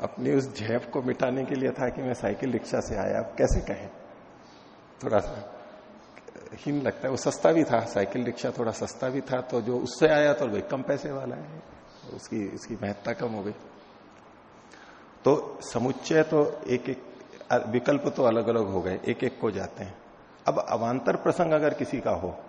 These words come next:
अभी दिल्ली जाना है मेरे को, या मेरे को ऊटी जाना है, फला के जगह जाना है, सीनरी को देखते हुए जाना है,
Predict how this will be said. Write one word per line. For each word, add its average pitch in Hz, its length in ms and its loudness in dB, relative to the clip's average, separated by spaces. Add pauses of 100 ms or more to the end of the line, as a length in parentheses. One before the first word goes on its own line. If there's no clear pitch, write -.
(360)
अभी 160 120 4
दिल्ली 131 440 0
जाना 104 280 2
है 123 140 0
मेरे 95 200 -6
को, - 160 -8 (640)
या - 60 -2
मेरे 139 140 0
को 156 100 2
ऊटी 143 380 2
जाना 104 280 2
है, 131 80 2
फला 117 260 0
के 120 120 0
जगह 127 200 -2
जाना 101 220 -6
है, 156 60 -6
सीनरी 180 440 0
को 190 120 6
देखते 147 300 2
हुए 123 140 -4
जाना 85 240 -6
है, 98 140 -14